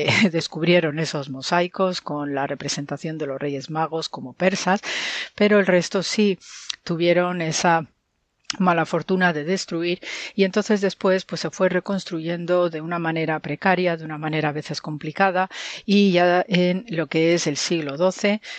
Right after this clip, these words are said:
pues, eh, tenemos el advenimiento de las cruzadas, pero también, pues, aquello fue destruido.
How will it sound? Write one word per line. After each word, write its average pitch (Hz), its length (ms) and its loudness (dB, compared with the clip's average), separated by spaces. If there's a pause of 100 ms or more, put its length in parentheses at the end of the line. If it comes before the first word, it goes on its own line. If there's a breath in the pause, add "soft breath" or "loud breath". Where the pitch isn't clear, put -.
(140 loud breath)
pues, 170 540 4
eh, 170 260 2
tenemos 160 440 -2
el 147 100 -2
advenimiento 151 580 -4
de 143 120 -6
las 185 280 2
cruzadas, 175 640 0
pero 196 320 2
también, 165 540 0
pues, 143 180 -10
aquello 151 420 -4
fue 156 460 -2
destruido. 127 720 -6